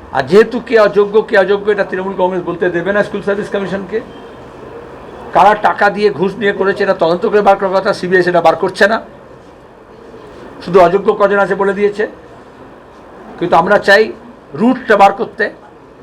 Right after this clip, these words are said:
আর মমতা সেটা চান না বলে সিবিআই সেটা চায় না, বিজেপিও চায় না, তৃণমূলও চায় না, কারণ যারা টাকা নিয়েছিল তারা কেউ বিজেপি নেতা, কেউ তৃণমূলের নেতা। এখন স্কুলগুলোর অবস্থা খারাপ,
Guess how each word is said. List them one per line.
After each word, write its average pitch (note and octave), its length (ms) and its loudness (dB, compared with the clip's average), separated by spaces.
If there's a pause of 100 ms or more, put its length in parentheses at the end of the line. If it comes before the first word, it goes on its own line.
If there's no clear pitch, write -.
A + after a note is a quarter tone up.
(800)
আর A#2+ 120 0
মমতা G3 300 4
সেটা G#3 140 2
চান G3 240 0
না A3 120 2
বলে A3+ 260 2 (680)
সিবিআই A#3+ 340 4
সেটা F#3+ 140 -2
চায় B2 200 -8
না, A2+ 100 -20 (560)
বিজেপিও A#3 400 -2
চায় B3 160 4
না, C#4+ 100 4
তৃণমূলও A3 380 2
চায় D3+ 140 2
না, C#3+ 80 -2
কারণ E3+ 180 -2
যারা F#3 140 4
টাকা F#3 260 0
নিয়েছিল B3 400 2
তারা G3+ 180 4
কেউ F#3 160 -2
বিজেপি A3 300 -2
নেতা, A#3+ 220 2
কেউ A3+ 120 2
তৃণমূলের F3 400 -4
নেতা। B2 260 -10 (3000)
এখন C4 300 4 (1000)
স্কুলগুলোর C4 520 4
অবস্থা G3+ 340 2
খারাপ, D3 280 -2